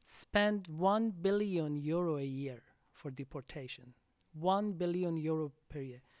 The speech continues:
And, and people start coming, I know people coming back. Uh, and this is part of resistance you mentioned, yeah?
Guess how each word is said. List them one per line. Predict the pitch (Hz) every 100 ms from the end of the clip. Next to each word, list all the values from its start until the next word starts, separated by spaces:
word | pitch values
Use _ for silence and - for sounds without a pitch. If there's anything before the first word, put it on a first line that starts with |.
| _ _ _ -
And, | 175 170
and | 185 180 -
people | 254 - 294 254
start | - - 233 226
coming, | - 240 240 220
I | 214
know | 226 247
people | - 254 240 -
coming | 262 254 240
back. | 220 208 131 - - _ _ _ _ _ _ _ _
Uh, | 170 165 - 208
and | 190
this | 226 262
is | 247
part | - 202
of | 208 185
resistance | 175 160 185 185 - 135 131
you | 160
mentioned, | 170 139 123 139 123
yeah? | 135 147